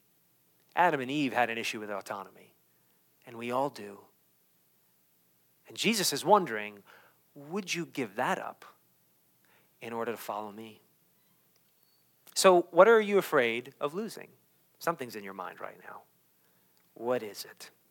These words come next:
Don't tell me right now, <laughs> but there's something. Let Jesus remove it. Or, or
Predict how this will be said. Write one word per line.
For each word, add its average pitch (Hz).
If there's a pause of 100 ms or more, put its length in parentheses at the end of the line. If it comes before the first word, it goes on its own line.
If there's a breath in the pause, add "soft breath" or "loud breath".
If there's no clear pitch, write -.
(360)
Don't 156
tell 123
me 113
right 95
now, 95 (100)
<laughs> -
but - (420 soft breath)
there's -
something. - (1800 soft breath)
Let 180
Jesus 185
remove 175
it. 107 (2250 soft breath)
Or, 196 (360 soft breath)
or 185